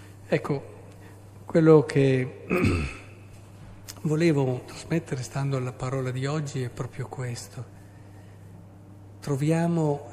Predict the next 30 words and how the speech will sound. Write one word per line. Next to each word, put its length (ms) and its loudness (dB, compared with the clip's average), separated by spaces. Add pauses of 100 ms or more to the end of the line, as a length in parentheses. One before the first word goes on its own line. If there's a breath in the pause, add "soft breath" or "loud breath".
e 100 2
ritorniamo 800 0
a 60 -4
quello 340 0
che 160 -6
è 40 -2
la 120 -2
via 420 0
per 260 -4
eccellenza 760 -2
detta 320 -6
da 140 -4
sempre 560 -2
da 120 -8
tutti 300 -8
i 40 -4
maestri 480 -8
di 100 -8
spirito, 800 -8 (340 loud breath)
da 80 -6
tutti 300 -8
i 20 -8
santi, 640 -8 (760 loud breath)
la 120 -4
via 380 -2
della 400 -6
semplicità. 800 -8
Guardiamo 520 -2
a 40 -4
Maria, 500 -8